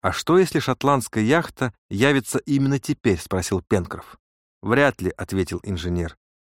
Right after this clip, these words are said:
"Зимой Гленарван не пустится в дальнее плавание. Но может статься за те пять месяцев, что Айртон живет здесь, Гленарван побывал на острове Табор.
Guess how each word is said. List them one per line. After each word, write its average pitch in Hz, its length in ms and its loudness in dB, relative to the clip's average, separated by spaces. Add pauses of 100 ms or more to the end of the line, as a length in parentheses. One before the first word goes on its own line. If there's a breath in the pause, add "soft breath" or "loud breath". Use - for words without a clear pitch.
(180)
"Зимой 139 440 2
Гленарван 143 640 2
не 123 160 0
пустится 110 500 -6
в 85 60 -4
дальнее 85 320 0
плавание. 78 580 -4 (420)
Но 139 260 4
может 190 280 2
статься 151 420 0
за 139 140 2
те 147 200 0
пять 131 280 0
месяцев, 127 480 0
что - 240 -2
Айртон 107 440 2
живет 98 260 2
здесь, 110 360 0 (260)
Гленарван 110 680 4
побывал 113 520 4
на 110 140 4
острове 90 300 0
Табор. 87 460 0